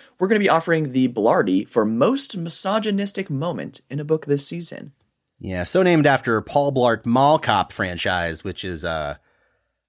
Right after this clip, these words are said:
Speaker 2: a couple movies that hate women.
Speaker 1: Oh, they hate women very seriously. And in honor of that, we'd like to offer this award up. Um, Mac, wh-, who is your nomination for the, uh, Blarty this year?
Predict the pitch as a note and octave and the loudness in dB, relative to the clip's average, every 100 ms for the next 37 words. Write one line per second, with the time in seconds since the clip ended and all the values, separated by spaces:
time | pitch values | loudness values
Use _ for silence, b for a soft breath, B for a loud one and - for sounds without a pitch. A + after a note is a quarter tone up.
0 | _ G2+ A#2+ C#3+ F#4 D4 D#4 D4 G#3 A3 | _ -10 -4 -2 2 2 4 2 2 0
1 | B3+ A3+ C#4+ F2+ C2+ _ _ _ _ _ | 0 2 2 0 -6 _ _ _ _ _
2 | _ _ G#2+ A2+ A#2 B2 B2+ B2 A2+ A2 | _ _ -2 0 2 2 2 0 -4 -10
3 | _ _ _ - A#2+ A2+ A2 A2 F#2+ - | _ _ _ -4 0 0 0 0 -2 -4
4 | E2+ B B B E3+ F3+ F3 D#3 D#3 D#3 | -8 B B B 2 2 2 0 0 -2
5 | G3 G3 E3+ E3 F3+ C#3 C3 B2 B2+ A2+ | 0 0 0 -2 0 0 0 -2 -2 -2
6 | A#2+ A#2+ A#2+ A#2+ A2+ A2 G#2+ C#3+ - _ | -2 -4 -8 -8 -8 -4 -4 -6 -10 _
7 | _ C#3 C#3+ D3 C#3+ C#3+ _ _ _ G#3+ | _ 2 4 2 0 -4 _ _ _ 0
8 | G#3+ E3+ F3 A#3 F#3+ D#3+ C3 G#2+ G2+ G2+ | 0 0 0 0 2 2 2 0 -2 -4
9 | E2+ F#2+ G#2+ G2+ F#2 F#2+ F2+ - _ D#2+ | -8 -8 -2 0 0 -4 -4 -8 _ -14
10 | D#2 G2 F#2 B1 - - - - | -6 -4 -4 -6 -10 -12 -10 -10